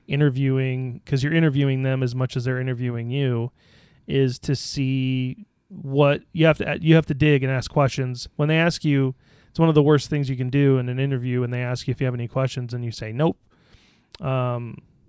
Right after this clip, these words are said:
you know, un-, unless you say, like, "You actually have answered all of my questions. I have no further questions."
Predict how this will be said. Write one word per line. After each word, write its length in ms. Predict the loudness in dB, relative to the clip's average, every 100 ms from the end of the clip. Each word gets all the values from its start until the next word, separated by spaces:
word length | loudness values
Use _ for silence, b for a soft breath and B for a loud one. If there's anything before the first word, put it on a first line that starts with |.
| _ _ -10
you 140 | -6
know, 220 | -2 -2
un-, 120 | -2 -4
unless 340 | -2 -2 -2
you 60 | -6
say, 300 | -4 -2 -2
like, 260 | -2 -4 -2
"You 120 | 0
actually 360 | -2 -4 -4
have 100 | -2
answered 340 | -4 -6 -6 -6
all 160 | -6
of 80 | -6
my 100 | -8
questions. 420 | -8 -8 -8 -10
I 100 | -10
have 120 | -10 -10
no 120 | -12
further 280 | -12 -12 -4
questions." 600 | 0 0 0 -6 -8